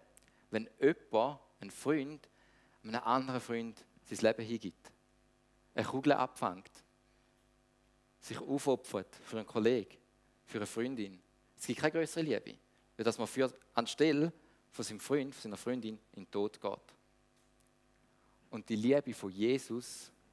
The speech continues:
ist Next Level. Ist eine andere Dimension. Weil Jesus hat das gemacht für uns, wo wir noch nichts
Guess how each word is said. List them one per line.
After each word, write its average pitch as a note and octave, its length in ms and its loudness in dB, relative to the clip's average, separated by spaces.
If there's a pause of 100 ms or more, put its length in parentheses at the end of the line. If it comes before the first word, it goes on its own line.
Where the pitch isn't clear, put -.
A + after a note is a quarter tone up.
(680)
ist - 240 -6
Next G#2 360 0
Level. F2+ 340 4 (1160)
Ist B2 160 0
eine - 100 2
andere D#3 300 6
Dimension. A2+ 580 -2 (1300)
Weil A2+ 140 0
Jesus C#3 760 4 (300)
hat - 240 2
das - 160 -6
gemacht B2+ 580 0 (160)
für A2 260 0
uns, C3+ 600 -4 (1040)
wo A2+ 80 -4
wir A2+ 80 0
noch A2 60 0
nichts B2+ 200 -2